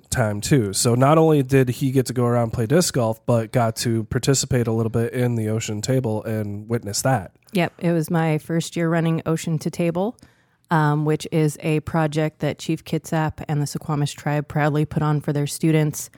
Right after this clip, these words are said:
Speaker 2: where we get to go fishing with our students, um,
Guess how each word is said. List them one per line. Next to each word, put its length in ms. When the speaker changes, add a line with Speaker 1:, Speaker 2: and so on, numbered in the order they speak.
Speaker 2:
where 420
we 300
get 300
to 240
go 420
fishing 440
with 120
our 140
students, 720
um, 440